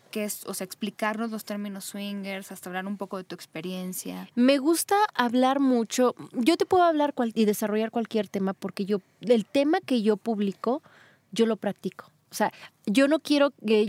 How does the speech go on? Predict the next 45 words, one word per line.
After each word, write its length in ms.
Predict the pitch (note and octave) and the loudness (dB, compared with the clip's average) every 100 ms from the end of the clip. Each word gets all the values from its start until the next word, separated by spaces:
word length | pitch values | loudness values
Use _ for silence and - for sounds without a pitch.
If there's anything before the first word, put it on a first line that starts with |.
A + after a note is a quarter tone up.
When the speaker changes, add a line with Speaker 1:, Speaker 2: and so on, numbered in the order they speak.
| F#3+ | 2
Speaker 2:
venir 320 | G3+ A#3 A#3+ A#3+ | 4 4 4 0
y 60 | |
contarte 680 | - G#3+ G3+ G#3 - A3 G3+ | 0 -2 0 -2 -2 -2 0
algo. 240 | G3 F#3+ | 0 -2
Speaker 1:
Ay, 60 | F#3+ | -6
eso 160 | G#3 A3+ | -8 -6
es 60 | |
muy 100 | A3 | -2
Speaker 2:
Yo 140 | A3 C4 | 2 2
quiero 300 | C4+ C4 B3+ | 4 4 4
Speaker 1:
importante, 100 | - | 0
sí. 160 | - | 0
Speaker 2:
experimentarlo. 560 | G3+ F#3+ F3+ E3+ F3 E3+ | 2 2 2 2 2 2
Si 180 | - A#3+ | 2 4
yo 140 | C#4 | 6
el 160 | D#4 D4+ | 6 4
otra 260 | D4 C#4 | 4 4
vez, 320 | B3+ A#3+ B3 A3 | 4 4 4 2
eh, 360 | G3+ F#3+ F#3+ - | 2 2 2 2
hablé 380 | A3 G#3+ A3 | 2 4 2
sobre 260 | G#3+ G3+ F#3+ | 2 0 0
las 220 | F3+ - | 0 -2
cabinas 560 | G3+ G3 G#3 G3+ F3+ F3+ | 0 2 2 2 -2 -4
en, 140 | E3+ | -8
eh, 220 | C#3 D3+ - - - | -8 -12 -14 -20 -8
en 140 | - F#3 | -4 0
Juárez, 460 | - F#3+ G3 D#4+ | 2 4 4 2
Speaker 1:
Es 60 | B3+ | 0
verdad. 420 | A#3+ C4+ C#4+ G3+ | -2 -2 -4 -6
Speaker 2:
yo 240 | E3+ C4+ C#4 | 2 6 6
fui 580 | - C#4+ D4+ D4 D#4+ F4 | 4 2 4 4 2 0
y 180 | A3+ G#3 | 0 2
me 140 | G3+ | 2
la 100 | G3 | 2
pasé 320 | - G#3+ A3 | 2 0 0
súper 400 | B3 B3+ - G#3 | -2 -2 2 2
bien 200 | G#3 G#3+ | 2 0
con 180 | A3+ G3 | -2 -2
cuatro 300 | G3+ G3+ G3 | 0 0 -2
personas 500 | - D#3+ G3 F#3 F#3 | -6 -4 -2 -2 -2
por 200 | - F3+ | -2 0
allá, 520 | F#3+ F#3 B3 B3+ C#4+ F#4 F#4+ - - - | 0 2 2 2 2 0 -4 -12 -20 -12
eh, 80 | - | 0
cuatro 240 | A#3+ A#3+ | 0 2
invitados 480 | B3+ A#3 A#3+ B3+ A#3+ | 2 4 4 4 2